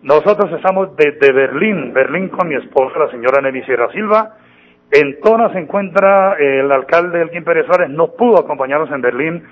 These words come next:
por algo de última hora que se le presentó, pero don Arnulfo Otero Carreño en el máster. Voy ese jueves diecisiete de marzo del año veinte veintidós. Vamos con la primera pausa para ir avanzando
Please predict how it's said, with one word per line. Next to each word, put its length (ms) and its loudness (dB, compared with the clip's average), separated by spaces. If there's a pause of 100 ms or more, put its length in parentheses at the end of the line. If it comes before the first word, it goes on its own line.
(420)
por 200 6 (240)
algo 320 2
de 120 4
última 320 -2
hora 160 4
que 100 -6
se 120 -8
le 80 -2
presentó, 680 -4 (480)
pero 480 2
don 140 2
Arnulfo 300 0 (100)
Otero 320 0
Carreño 320 0
en 60 0
el 60 -4
máster. 380 -2 (140)
Voy 240 4
ese 580 -2
jueves 360 2 (500)
diecisiete 1040 0
de 140 4 (180)
marzo 320 -2
del 120 4
año 200 4
veinte 240 2
veintidós. 480 0 (580)
Vamos 240 2 (100)
con 100 2
la 100 4
primera 340 2
pausa 340 2
para 200 4
ir 80 6
avanzando 640 0